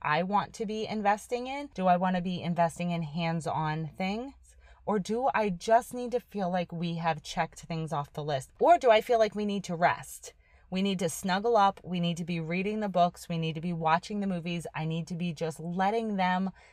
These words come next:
take the lead and learn whatever they want to learn. I really want to try unschooling. It is okay to be in any of those seasons. And I think that's when we have really valuable homeschools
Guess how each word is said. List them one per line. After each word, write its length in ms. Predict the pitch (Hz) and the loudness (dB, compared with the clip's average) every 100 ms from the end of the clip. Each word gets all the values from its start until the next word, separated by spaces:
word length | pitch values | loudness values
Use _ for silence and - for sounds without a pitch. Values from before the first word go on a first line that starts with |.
| _ | _
take 300 | - 196 185 | -4 -2 0
the 100 | 233 | 0
lead 500 | 208 196 196 202 196 - | 0 -2 -2 -4 -6 -6
and 180 | 165 160 | -4 -2
learn 240 | 180 190 | -2 0
whatever 300 | 196 185 196 | 0 0 -2
they 100 | 202 | -4
want 200 | 202 196 | -2 -2
to 60 | 185 | 0
learn. 360 | 170 170 170 | 0 0 -2
I 160 | - 160 | -2 -4
really 300 | 151 185 208 | -2 -2 0
want 200 | 196 190 | 0 -2
to 60 | |
try 260 | 190 190 185 - | -2 -2 -2 -2
unschooling. 840 | 175 175 - 175 170 170 165 175 - - | -4 -4 -6 -6 -2 -2 -2 -6 -8 -12
It 140 | - 220 | -2 2
is 160 | 220 - | 2 4
okay 580 | 185 190 180 170 165 139 | 4 4 2 0 2 0
to 100 | - | -4
be 180 | 156 180 | -4 -2
in 120 | 165 - - | -2 -4 0
any 260 | 170 170 165 | 2 2 0
of 100 | 151 | -2
those 240 | 147 143 | -4 -4
seasons. 600 | - 160 147 - - - _ _ | -6 -8 -8 -12 -14 -20 _ _
And 80 | 185 | 0
I 120 | 190 190 _ | 0 0 _
think 280 | 254 285 - 180 | -2 -2 -8 -4
that's 360 | 190 196 - | 0 0 -2
when 160 | 208 190 | -2 -2
we 140 | 185 | -2
have 180 | 175 160 | 0 0
really 500 | 151 151 170 180 180 | -2 -2 0 0 0
valuable 580 | 165 147 151 151 147 139 156 | 2 2 2 -2 -4 -2 0
homeschools 720 | 170 170 - - 67 - | -2 -2 -6 -8 -8 -12